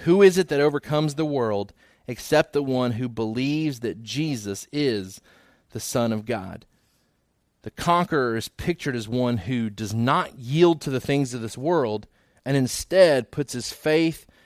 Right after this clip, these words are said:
and trust in Christ. Matthew chapter thirteen, verse twenty-one.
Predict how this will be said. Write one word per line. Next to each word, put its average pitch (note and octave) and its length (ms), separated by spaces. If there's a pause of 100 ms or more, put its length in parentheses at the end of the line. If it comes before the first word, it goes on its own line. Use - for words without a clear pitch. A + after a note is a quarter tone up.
(200)
and A#2+ 180
trust - 840 (340)
in A#2+ 160
Christ. - 720 (340)
Matthew C#3 360
chapter C#3 280
thirteen, C3 680 (2250)
verse C3 180
twenty-one. A2+ 600